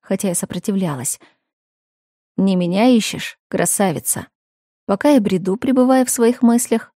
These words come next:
дракон сам меня находит. Или я на него натыкаюсь, безошибочно следуя за своими ногами. «Тебя?» Киваю с лёгкой полуулыбкой,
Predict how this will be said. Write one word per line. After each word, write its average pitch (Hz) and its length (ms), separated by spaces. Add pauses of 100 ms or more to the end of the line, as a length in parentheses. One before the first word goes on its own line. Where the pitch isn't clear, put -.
дракон 196 400
сам 220 260
меня 190 220
находит. 175 540 (420)
Или 240 220
я 185 220
на 180 80
него 185 200
натыкаюсь, 226 640
безошибочно 202 720
следуя 190 380
за 185 100
своими 180 320
ногами. 175 480 (640)
«Тебя?» 170 540 (240)
Киваю 220 320
с - 120
лёгкой 208 260
полуулыбкой, 208 760